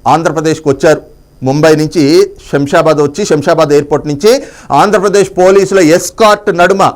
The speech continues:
ఆవిడ ఆంధ్రప్రదేశ్లో కాలు పెట్టారు. మరి తొలత వచ్చినప్పుడు మనం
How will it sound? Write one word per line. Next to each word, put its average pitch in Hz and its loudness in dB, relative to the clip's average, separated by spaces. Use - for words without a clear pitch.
ఆవిడ 139 2
ఆంధ్రప్రదేశ్లో 160 0
కాలు 151 0
పెట్టారు. 156 0
మరి 147 2
తొలత 156 -2
వచ్చినప్పుడు 151 -2
మనం 135 -4